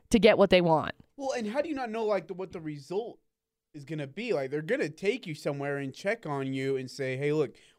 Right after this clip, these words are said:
Speaker 2: we gotta get this individual to the hospital."
Speaker 1: Right.
Speaker 2: And so what is she, she was gonna get a seat, but she was also gonna get taken to the hospital, and they're gonna find out she had nothing even going on.
Speaker 1: I know. I, I don't know what her thought process was with it, because,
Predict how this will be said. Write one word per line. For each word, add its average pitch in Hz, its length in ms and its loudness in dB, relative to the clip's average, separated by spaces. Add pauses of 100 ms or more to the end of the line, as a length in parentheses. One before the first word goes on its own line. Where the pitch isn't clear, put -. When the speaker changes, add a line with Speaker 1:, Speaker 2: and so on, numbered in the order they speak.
Speaker 2:
we 151 60 -16
gotta 190 140 2
get 180 360 -2
this - 360 -6 (360)
individual 147 420 -2
to - 100 -12
the 123 80 -4
hospital." 123 560 -6 (360)
Speaker 1:
Right. 208 420 8 (540)
Speaker 2:
And 170 120 0
so 165 320 12
what 180 200 4
is 170 220 4
she, 170 280 -4
she 160 140 -6
was 156 80 0
gonna 175 120 2
get 175 160 4
a 151 60 2
seat, - 320 -2
but 156 140 4
she - 80 -8
was 143 80 -2
also 220 260 4
gonna 147 160 4
get 135 340 4 (760)
taken 165 180 0
to 151 80 -2
the 151 100 6
hospital, 175 640 6
and 135 200 0 (760)
they're 170 100 4
gonna 185 120 6
find 185 180 10
out 175 80 10
she 208 120 6
had 180 60 8
nothing 214 380 4
even 226 200 0
going 254 220 2
on. 269 380 2
Speaker 1:
I 240 180 8
know. 240 380 8
I, 349 300 8
I 330 140 10
don't 466 180 8
know 392 100 10
what 269 380 10
her 226 240 8
thought 220 320 8
process 220 440 6
was 185 280 8
with 170 220 4
it, 151 280 2
because, 196 440 6